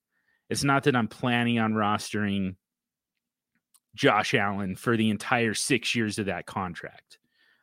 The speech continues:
I'm still operating in that three-year window. But I do think that we should consider the fact that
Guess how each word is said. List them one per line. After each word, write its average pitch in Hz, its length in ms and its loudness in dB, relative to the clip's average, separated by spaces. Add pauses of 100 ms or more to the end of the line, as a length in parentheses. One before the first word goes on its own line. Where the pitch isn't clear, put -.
(160)
I'm 160 120 2
still 165 320 6
operating 117 560 4
in 104 120 0
that 101 200 -2
three-year 101 380 -2
window. 87 500 -8 (500)
But 131 80 0
I 131 80 2
do 190 240 0
think 180 340 0
that 131 160 2
we 127 140 0
should 120 220 -2
consider 139 540 2
the 107 100 -2
fact 87 500 -8
that 92 280 -4